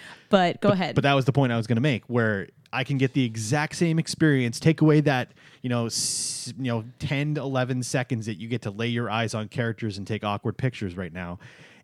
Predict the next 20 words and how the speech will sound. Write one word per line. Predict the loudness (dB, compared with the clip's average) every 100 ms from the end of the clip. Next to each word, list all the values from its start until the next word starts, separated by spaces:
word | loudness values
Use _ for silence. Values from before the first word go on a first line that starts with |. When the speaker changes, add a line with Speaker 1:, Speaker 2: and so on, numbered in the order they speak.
| -4
Speaker 2:
And | -2 -2 0
for | -2
twenty | 0 2 2
bucks | 2 2 2
less | 0 0
a |
person, | 4 6 6 2
I | 0
can | 2
go | 2
get | 4 2
the | 0
exact | -4 0 0 0
same | 0 2 4
meal, | 4 4 2
which | -2
is | -10
just | -6 -2 -2 -2
as | -8
good, | 0 0 0